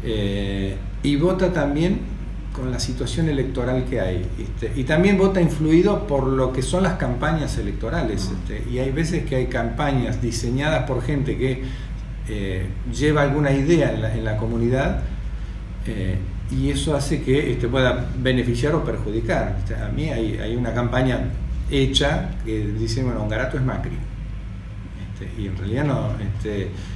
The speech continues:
yo soy el intendente de Esquel, Macri es el presidente de la Nación. Eh, hay una sola vez estuve con él en la campaña de dos mil quince, en, en ningún otro momento estuve con él. Eh, yo soy radical, Macri es del pro,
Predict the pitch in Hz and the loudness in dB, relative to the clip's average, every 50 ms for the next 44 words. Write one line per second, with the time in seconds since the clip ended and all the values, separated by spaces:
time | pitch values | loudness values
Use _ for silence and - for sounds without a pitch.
0 | - - - 139 147 135 - - 127 113 117 113 110 110 110 120 127 127 123 120 | -8 -6 -4 -2 -2 0 0 2 0 2 2 2 0 2 2 2 2 2 4 2
1 | 113 117 117 - 147 170 190 175 - - 117 113 120 120 117 131 123 123 - - | 2 2 2 4 4 4 4 2 -2 -2 -2 0 0 0 0 2 0 0 0 0
2 | 113 104 - 120 117 117 113 117 107 107 104 104 98 - - 143 156 185 202 202 | -2 -2 -2 -2 -2 0 0 0 0 -2 -2 -2 -4 -2 -2 0 0 0 0 -2
3 | - - - - - - - - - 104 104 101 - - - 131 127 120 - - | -4 -8 -8 -10 -10 -10 -12 -10 -10 -8 -6 -6 -8 -6 -4 -2 -2 -2 -2 -2
4 | - 175 180 175 151 127 - 160 143 135 135 160 160 151 139 - - 143 131 135 | 0 2 2 4 2 2 2 2 4 4 4 4 2 2 0 0 0 0 2 2
5 | 127 - 123 120 147 165 165 131 120 110 104 113 113 113 123 127 131 127 113 107 | 2 2 2 2 2 2 2 2 2 0 0 0 0 0 2 2 2 2 0 0
6 | 104 95 - 131 139 139 - 208 190 - - 117 107 113 110 110 110 123 135 151 | -2 -2 0 0 0 0 2 2 2 2 2 0 -2 -2 -2 0 0 0 2 2
7 | 165 175 160 135 139 139 139 135 160 180 165 135 123 117 107 113 113 127 123 127 | 2 2 2 2 2 2 2 4 6 6 4 4 2 0 -2 0 0 2 4 4
8 | 117 113 127 151 151 165 180 196 - - - - - - - - - - - - | 4 4 4 4 4 4 4 2 2 -2 -4 -6 -6 -6 -6 -6 -6 -8 -8 -8
9 | - - - 123 117 117 113 113 107 107 107 101 101 98 98 - - - - - | -8 -6 -4 -2 0 0 2 2 2 0 0 0 0 0 0 0 0 -2 0 -2
10 | - - - - - - - 151 139 - 151 139 123 127 123 123 123 - - 190 | 0 -2 -2 -2 -2 0 2 2 2 4 4 4 4 4 4 4 2 2 2 2
11 | 208 - 127 131 135 131 127 123 120 120 113 113 107 107 107 107 - 175 175 196 | 2 4 2 4 4 4 4 4 4 2 2 4 4 2 2 2 2 4 4 4
12 | 202 - - | 2 0 -2